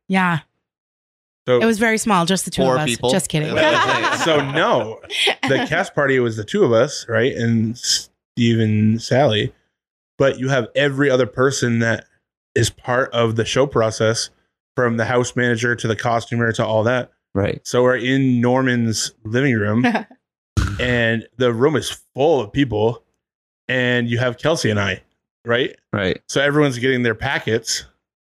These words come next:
Speaker 2: you know, about, like, the, with the stuff in it.
Speaker 3: Right.
Speaker 2: And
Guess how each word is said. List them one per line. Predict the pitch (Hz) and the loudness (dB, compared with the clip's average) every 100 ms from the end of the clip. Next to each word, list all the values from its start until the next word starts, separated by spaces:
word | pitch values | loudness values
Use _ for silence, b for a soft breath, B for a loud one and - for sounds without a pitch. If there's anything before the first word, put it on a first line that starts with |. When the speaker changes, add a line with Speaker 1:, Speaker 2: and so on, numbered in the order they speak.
| _ 120 | _ -2
Speaker 2:
you | |
know, | 117 110 | 0 2
about, | 110 110 | 2 0
like, | 113 110 | -4 -2
the, | 110 107 | 0 0
with | 113 110 | 0 -2
the | |
stuff | 101 127 120 | -2 -2 -2
in | 107 | 0
it. | 110 - | -2 -2
Speaker 3:
Right. | 98 85 80 - _ - | -2 -2 -4 -8 _ -4
Speaker 2:
And | 127 | -2